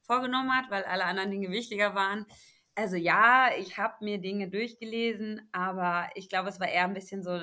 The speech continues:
um die Panik zu bekämpfen und ob das jetzt so sinnvoll war.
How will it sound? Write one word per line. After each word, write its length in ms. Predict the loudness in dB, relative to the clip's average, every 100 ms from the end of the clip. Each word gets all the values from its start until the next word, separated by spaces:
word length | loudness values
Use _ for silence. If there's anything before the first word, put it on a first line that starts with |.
| -6
um 160 | -8 -8
die 80 |
Panik 440 | -6 -2 -2 -4 -8
zu 80 | -10
bekämpfen 540 | -10 -6 -6 -6 -8
und 140 | -8 -8
ob 120 | -10
das 160 | -10 -10
jetzt 160 | -12
so 80 | -12
sinnvoll 1120 | -10 -6 -4 -4 -10 _ _ -20 -10 -6 -4 -4
war. 460 | -4 -2 -4 -8